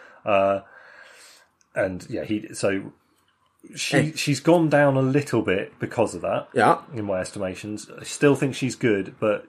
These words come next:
Speaker 1: she just, I don't think she has enough key to do all of the awesome things which you want her to do.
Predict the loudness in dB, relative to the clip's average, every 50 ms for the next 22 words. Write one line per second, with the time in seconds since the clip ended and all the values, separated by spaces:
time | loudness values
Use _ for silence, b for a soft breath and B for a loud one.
0 | -16 _ -14 -12 -6 -4 -4 -4 -4 -6 -10 -16 -20 b b b b b b -8
1 | -6 0 2 2 2 2 -2 -6 -6 -4 -6 -6 -6 -4 -4 -4 -4 -4 -6 -6
2 | -6 -6 -6 -8 -2 2 4 4 4 4 0 -2 -8 b b b b b b b
3 | b _ _ _ _ _ _ 4 6 8 8 8 6 4 2 0 0 2 2 2
4 | 0 -2 -6 -10 -8 -8 -8 -8 -8 -10 -12 -14 -16 -14 -14 -12 -12 -12 -14 -14
5 | -18 -20 -20 -20 -20 -20 -20